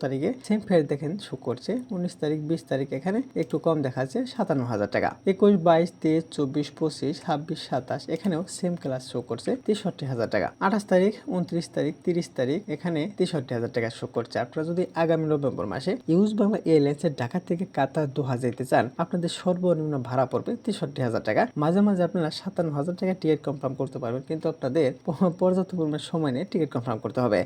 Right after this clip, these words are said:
এখন আপনাদেরকে আমি বিমান বাংলাদেশ এয়ারলাইন্সের ফেয়ার দেখানোর জন্য চেষ্টা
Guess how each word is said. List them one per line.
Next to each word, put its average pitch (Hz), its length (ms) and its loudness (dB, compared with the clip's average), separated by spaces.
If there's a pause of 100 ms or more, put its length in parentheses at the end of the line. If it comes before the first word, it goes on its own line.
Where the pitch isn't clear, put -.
(140)
এখন 220 140 2 (100)
আপনাদেরকে 190 400 0
আমি 180 100 2 (120)
বিমান 196 280 4
বাংলাদেশ 175 320 0 (140)
এয়ারলাইন্সের 151 440 2
ফেয়ার 135 240 0
দেখানোর 120 240 -2
জন্য 127 120 -4 (120)
চেষ্টা 156 220 0